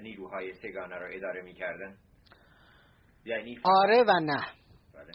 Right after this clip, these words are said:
Speaker 2: آره، از این نظر که درسته، به این صورت بود. نه از اون نظر که بازم اگر اعلیحضرت می‌خواستن از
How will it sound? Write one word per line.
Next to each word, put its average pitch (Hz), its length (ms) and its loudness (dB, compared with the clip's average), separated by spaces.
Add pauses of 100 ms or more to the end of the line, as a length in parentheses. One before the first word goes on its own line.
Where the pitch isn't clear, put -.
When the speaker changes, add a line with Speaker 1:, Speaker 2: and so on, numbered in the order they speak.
(100)
Speaker 2:
آره، 233 380 6
از 220 100 4
این 240 180 -2
نظر 202 240 2
که 196 160 -4
درسته، 165 480 -2
به 131 80 -12
این 175 140 -8 (100)
صورت 123 280 -12
بود. 107 140 -18
نه 165 180 -4 (140)
از 196 120 -4
اون 226 180 -4
نظر 185 280 0
که 226 200 -6 (120)
بازم 202 460 0 (320)
اگر 190 280 -2
اعلیحضرت 156 520 -2
می‌خواستن 156 420 -8
از 139 140 -10